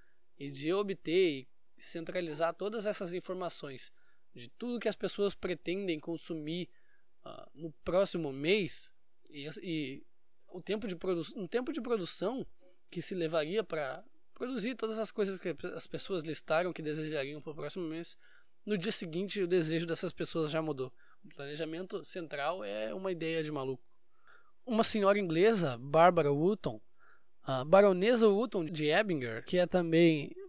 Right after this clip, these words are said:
membro da Câmara dos Lordes, escreveu um livro intitulado Plan or No Plan, Plano ou Nenhum Plano. Obra muito bem recebida no mundo inteiro.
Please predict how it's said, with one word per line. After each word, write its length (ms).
membro 720
da 340
Câmara 380
dos 160
Lordes, 400
escreveu 440
um 40
livro 340
intitulado 640
Plan 460
or 180
No 220
Plan, 320
Plano 300
ou 320
Nenhum 280
Plano. 360
Obra 260
muito 300
bem 240
recebida 460
no 100
mundo 260
inteiro. 400